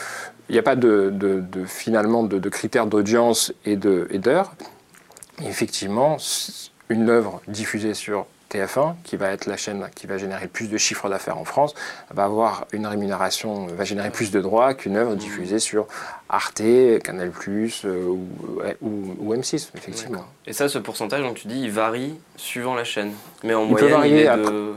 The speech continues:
Speaker 1: Ah, on, ça, on, honnêtement, euh, ça, déjà, nous, on ne le sait pas, parce que c'est
Speaker 2: D'accord.
Speaker 1: vraiment, il y a le secret des affaires, il y a des discussions, il y a des accords
Speaker 2: Ah oui,
Speaker 1: entre,
Speaker 2: secret des affaires
Speaker 1: entre
Speaker 2: sur le chiffre d'affaires.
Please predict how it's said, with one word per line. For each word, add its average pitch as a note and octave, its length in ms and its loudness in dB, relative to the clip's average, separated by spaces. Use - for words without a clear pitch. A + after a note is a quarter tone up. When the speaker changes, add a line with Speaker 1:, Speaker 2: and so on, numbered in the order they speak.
Speaker 1:
Ah, C3 180 4
on, C#3 220 6
ça, D3+ 240 4
on, C3 240 6
honnêtement, A#2+ 680 4
euh, G2 800 4
ça, C3+ 260 2
déjà, A2+ 340 4
nous, A#2 140 4
on A2 40 4
ne G#2+ 40 4
le G#2+ 60 2
sait A2+ 160 2
pas, E3+ 200 4
parce - 160 -10
que A2+ 80 -4
c'est A2 80 0
Speaker 2:
D'accord. A2+ 140 6
Speaker 1:
vraiment, B2 80 4
il A#2 80 6
y - 20 8
a - 20 8
le G#2 60 4
secret - 240 0
des G#2 160 4
affaires, D3 320 4
il B2+ 40 2
y G#2+ 40 2
a G2 40 0
des G2 100 -2
discussions, C3+ 580 0
il A2+ 60 4
y - 20 4
a F#2+ 40 2
des G2+ 180 2
accords B2 280 4
Speaker 2:
Ah - 40 2
oui, A2 40 4
Speaker 1:
entre, G#2 120 2
Speaker 2:
secret A2+ 140 2
des G#2 60 6
affaires A2 120 4
Speaker 1:
entre G#2+ 160 0
Speaker 2:
sur - 180 0
le A#2 80 0
chiffre G#2+ 200 -2
d'affaires. A2+ 300 -4